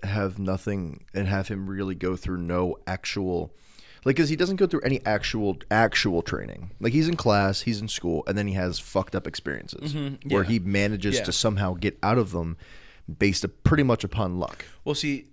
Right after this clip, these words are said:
Speaker 2: well, and, and that's what, and that's what he talks about in the Order of the Phoenix.
Speaker 1: Right, but, but that's what I mean is, is, like,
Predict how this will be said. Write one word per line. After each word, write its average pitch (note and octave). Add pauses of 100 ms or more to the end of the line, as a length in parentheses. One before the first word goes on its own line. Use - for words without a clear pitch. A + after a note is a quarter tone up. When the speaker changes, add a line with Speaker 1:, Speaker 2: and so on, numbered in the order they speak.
(320)
Speaker 2:
well, E3+
and, F3
and D#3+
that's D3
what, F3
and D3
that's D3+
what D#3
he C3
talks F3+
about C3
in B2+
the C3
Order B2+
of A2+
the G#2+
Phoenix. -
Speaker 1:
Right, G#2
but, G#2+
but A2
that's G#2
what G2+
I G2
mean G#2
is, F2+
is, F#2
like, E2+